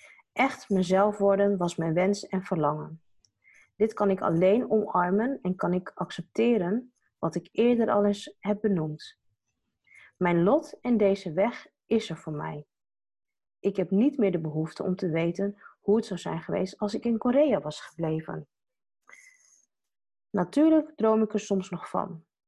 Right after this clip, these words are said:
En dat is goed. Een echte Koreaan zou ik nooit meer kunnen worden. En dat is ook goed. Want in beide landen zal ik altijd twee culturen met mij meedragen.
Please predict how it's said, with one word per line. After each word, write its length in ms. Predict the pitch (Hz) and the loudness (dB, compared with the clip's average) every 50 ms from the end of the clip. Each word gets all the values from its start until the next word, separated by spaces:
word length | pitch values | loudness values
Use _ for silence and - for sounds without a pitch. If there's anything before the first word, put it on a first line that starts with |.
| _ _ _ _ _ _ _ _ _ _ _ | _ _ _ _ _ _ _ _ _ _ _
En 220 | _ _ - 175 170 | _ _ -4 -2 0
dat 160 | 170 170 - | 0 -2 -4
is 120 | 175 160 | -6 -10
goed. 420 | - - - 170 165 - - - _ _ _ _ _ _ _ _ _ _ _ _ - - - _ - _ | -10 -10 -10 -10 -12 -12 -18 -20 _ _ _ _ _ _ _ _ _ _ _ _ -20 -20 -20 _ -20 _
Een 180 | _ 190 190 - | _ -6 -6 -4
echte 360 | - 233 247 247 - - 285 | -4 -4 -4 -2 -4 -4 -4
Koreaan 600 | - - 233 220 202 185 180 170 175 185 208 214 - | -2 0 2 2 4 2 2 2 2 0 0 -2 -4
zou 200 | - - 180 170 | -4 -4 -4 -2
ik 60 | 165 | 0
nooit 260 | 180 180 185 220 214 | 0 2 2 2 2
meer 100 | 220 208 208 | 0 -4 -2
kunnen 260 | - 190 180 170 156 | -2 -2 -2 -2 -2
worden. 480 | 143 156 156 156 151 151 147 147 156 _ _ _ _ _ _ _ _ _ | 0 0 0 0 -2 -4 -8 -10 -12 _ _ _ _ _ _ _ _ _
En 160 | - 160 156 | -4 -2 -2
dat 160 | 151 151 - | -2 -4 -6
is 140 | - - - | -8 -8 -2
ook 220 | - 190 202 196 | 0 0 0 -2
goed. 400 | - - 190 165 - - - _ _ _ _ _ _ _ _ _ _ _ _ _ _ _ _ _ _ _ _ _ _ _ _ _ _ | -4 -6 -6 -6 -8 -10 -20 _ _ _ _ _ _ _ _ _ _ _ _ _ _ _ _ _ _ _ _ _ _ _ _ _ _
Want 180 | 196 196 190 | 0 0 2
in 180 | 214 208 185 170 | 2 2 2 2
beide 340 | 160 190 214 254 262 269 240 | 2 2 2 2 2 2 2
landen 540 | 202 180 170 180 185 185 196 214 233 247 - | 4 4 2 2 2 2 2 0 0 -4 -6
zal 180 | - - - 165 | -8 -6 -4 -4
ik 140 | 170 165 - | -4 -4 -4
altijd 520 | - - 196 208 226 - 247 240 240 - - _ _ | -2 0 2 2 2 0 -4 -4 -6 -8 -14 _ _
twee 240 | - - 226 254 294 | -6 -2 0 0 2
culturen 540 | 285 285 262 262 - 233 226 220 220 214 202 | 0 0 -4 -2 0 0 2 2 2 2 2
met 120 | 185 202 | 0 0
mij 140 | - 165 160 | 0 -2 0
meedragen. 840 | 156 151 151 156 151 - 156 156 156 156 - - 160 160 160 - | 0 0 -2 -2 -4 -4 -6 -4 -4 -6 -6 -8 -8 -8 -10 -12